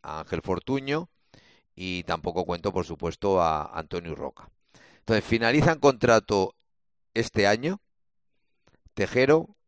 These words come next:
Cabrera, Sergi Gómez, Oliván, Romero, Cumbula, Urco,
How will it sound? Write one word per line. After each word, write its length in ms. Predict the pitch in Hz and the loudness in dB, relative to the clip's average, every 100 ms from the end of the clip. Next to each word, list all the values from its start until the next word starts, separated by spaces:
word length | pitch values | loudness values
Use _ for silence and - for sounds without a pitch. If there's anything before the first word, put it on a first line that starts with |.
| _ _ | _ _
Cabrera, 680 | - 90 98 123 135 147 - _ | -2 0 2 2 4 2 -2 _
Sergi 380 | - 120 110 95 | -4 0 2 2
Gómez, 600 | 92 113 127 165 - _ _ _ | 4 2 2 -6 -10 _ _ _
Oliván, 680 | - 92 90 98 127 160 170 _ _ _ | -4 -2 2 2 2 -2 -20 _ _ _
Romero, 680 | 82 90 90 110 123 160 175 _ _ | -4 -2 0 0 0 0 -4 _ _
Cumbula, 640 | - 101 92 120 131 160 170 _ _ _ | -10 -6 0 2 2 0 -6 _ _ _
Urco, 580 | 107 120 - 135 156 | 0 0 2 2 2